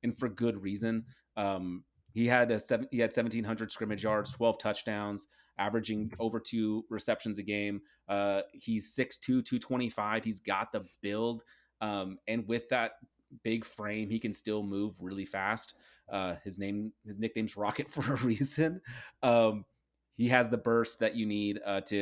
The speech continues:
exceed at the next level. I do expect he'll be the number two, the second running back taken in next year's draft behind, um, Trevion Henderson. So, um, I like Raheem Sanders a lot in this spot. I know you and I have talked about him, um, last year a lot too already. You were kind of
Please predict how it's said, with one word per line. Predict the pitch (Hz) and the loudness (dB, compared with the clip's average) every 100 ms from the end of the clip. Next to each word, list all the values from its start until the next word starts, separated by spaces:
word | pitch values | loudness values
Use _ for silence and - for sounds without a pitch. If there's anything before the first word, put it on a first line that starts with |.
| 98 | 0
exceed | 107 - 101 | -4 -2 -4
at | 95 | -2
the | 98 | -4
next | 95 - | -4 -2
level. | 131 135 131 127 - _ _ | 0 4 4 2 -2 _ _
I | 107 | -2
do | 104 120 120 | 2 2 2
expect | - 117 113 | 2 0 2
he'll | 113 107 | 0 -2
be | 107 | -2
the | 104 | -2
number | 104 101 | -4 -6
two, | - 107 95 _ | -6 -8 -8 _
the | 107 101 104 | -8 -6 -2
second | 117 - 110 | -2 -2 -6
running | 110 104 101 | -4 -2 -2
back | 98 - | -2 -2
taken | 101 101 | -4 -4
in | 98 | -4
next | 98 - 98 | -6 -6 -8
year's | 95 | -10
draft | - 98 98 - _ - _ - | -4 -2 -2 -6 _ -20 _ -2
behind, | 98 110 104 104 107 - _ _ _ 107 | 0 0 0 -2 -4 -6 _ _ _ -4
um, | 101 101 - - | -4 -6 -12 0
Trevion | 113 110 107 | 2 4 2
Henderson. | 113 110 - 107 104 | 0 0 -2 -2 2
So, | 104 95 - _ 92 | 0 0 -4 _ -6
um, | 92 | -2
I | 104 120 | 2 4
like | 120 113 113 | 4 4 0
Raheem | 110 110 110 107 | -2 0 0 0
Sanders | 110 104 104 92 | 0 -2 -2 -4
a | |
lot | 90 95 92 | -2 -2 -2
in | 104 | -4
this | 98 - | -8 -8
spot. | - 95 90 | -2 0 2
I | |
know | 113 | 2
you | 110 117 | 2 0
and | 95 | 0
I | |
have | 92 | -4
talked | 95 90 | -2 -2
about | 90 90 | 0 -2
him, | 92 90 - _ _ | -2 -6 -8 _ _
um, | 92 92 | -6 -4
last | 95 95 - | -4 -4 -6
year | 101 | -6
a | 92 | -4
lot | 85 - | -4 0
too | 131 110 | 4 4
already. | 95 92 | 2 -2
You | 95 107 | -2 -2
were | 98 | -4
kind | 98 | -6
of | 95 | -6